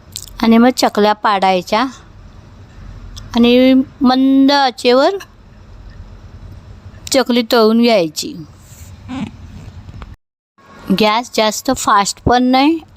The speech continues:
आणि जास्त कमी पण नाही, मीडियम गॅसवर चकल्या तळायच्या. मला दिवाळीत वेळच मिळाला नाही म्हणून मी ह्या चकल्या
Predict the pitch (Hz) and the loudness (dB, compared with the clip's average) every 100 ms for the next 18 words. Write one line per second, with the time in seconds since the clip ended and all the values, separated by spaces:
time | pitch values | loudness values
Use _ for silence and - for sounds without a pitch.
0 | - - 226 233 220 - 254 - 226 214 | -10 0 2 4 2 0 -6 -2 -2 0
1 | 233 - 233 202 143 120 - - - - | -2 -2 -2 -2 -4 -8 -20 -20 -20 -20
2 | - - - 214 220 226 240 247 220 202 | -20 -20 -4 2 2 2 0 0 0 0
3 | - 226 262 - - 202 202 202 - 190 | 0 -2 -2 -4 -4 -2 0 -2 0 0
4 | 180 180 - 202 247 - - - - - | 2 0 -2 -6 -6 -14 -20 -20 -20 -20
5 | - - - - - - - - - - | -20 -20 -20 -20 -20 -20 -20 -20 -20 -20
6 | - - - - - - - - - - | -20 -20 -20 -20 -20 -20 -18 -18 -18 -20
7 | _ - 226 220 233 269 254 247 240 233 | _ -6 0 0 2 0 0 0 2 0
8 | 247 214 220 233 277 277 233 208 202 202 | -2 -2 2 2 2 2 2 2 0 -2
9 | 202 214 233 220 233 240 240 226 226 214 | 0 2 2 4 4 4 4 2 -2 -6
10 | - 202 214 | -4 0 0